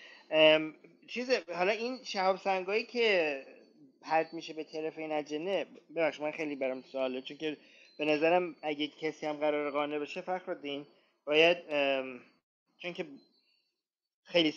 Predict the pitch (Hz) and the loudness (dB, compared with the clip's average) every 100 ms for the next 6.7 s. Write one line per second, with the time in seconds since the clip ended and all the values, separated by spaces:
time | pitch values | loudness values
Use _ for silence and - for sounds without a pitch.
0 | - 160 156 175 156 147 147 143 151 143 | -4 -2 0 2 2 2 -2 -2 -2 -2
1 | - 143 143 147 139 143 139 151 151 160 | -4 -6 -6 -6 0 2 2 -2 -4 -8
2 | 151 143 156 160 131 135 139 123 131 131 | -6 0 2 2 0 -2 -4 0 0 0
3 | 120 - - 127 127 123 117 110 _ _ | -4 -12 -10 -2 0 0 -2 -8 _ _
4 | _ - - 139 135 131 127 127 127 131 | _ -20 -6 -4 -2 -2 -2 -2 -2 -2
5 | 131 127 123 123 123 117 - - 131 120 | -2 -2 -4 -2 -4 -6 -16 -6 -4 -2
6 | 139 151 - 160 156 127 117 | -2 -4 -2 0 0 -2 -8